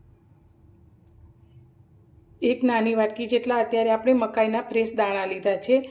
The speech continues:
તો અત્યારે માર્કેટમાં લીલી મકાઈ ખૂબ જ ફ્રેશ મળે છે અને આ ખૂબ જ હેલ્ધી છે. તો આપણે બાળકો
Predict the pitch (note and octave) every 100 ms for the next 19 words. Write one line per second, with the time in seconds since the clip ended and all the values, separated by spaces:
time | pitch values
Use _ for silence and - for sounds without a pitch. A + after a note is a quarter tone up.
0 | - A3+ G#3+ G#3+ A3 A3 G#3+ A3 A3 A#3
1 | A#3 G#3+ G#3 A3 G#3+ A3+ A#3 A#3+ A3 G#3+
2 | G#3+ G#3+ G#3 G#3+ G3+ G3+ B3+ A3+ A3 A3+
3 | - - - - A3 A3 A3+ A#3+ A#3 G3+
4 | G3+ G#3 A3+ G#3+ A#3 G#3+ A3+ G#3+ G#3+ G#3+